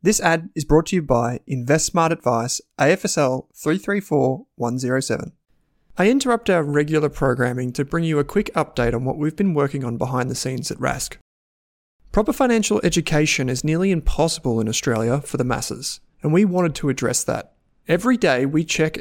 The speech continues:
our total enrolments as a sign of hope, pride, and achievement.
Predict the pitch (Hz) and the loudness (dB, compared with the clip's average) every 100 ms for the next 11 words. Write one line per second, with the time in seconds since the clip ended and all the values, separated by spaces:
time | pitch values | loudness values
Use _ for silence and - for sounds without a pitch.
0 | - 131 - - 165 196 185 156 135 127 | -4 -2 0 2 4 4 2 2 0 0
1 | 117 - - 131 - 143 135 117 - 160 | -4 -4 -2 0 0 0 0 -4 0 2
2 | 175 - - _ - - 156 147 147 - | 4 2 0 _ 0 4 4 2 0 -2
3 | 135 - 156 160 131 - | -2 0 0 0 -2 -8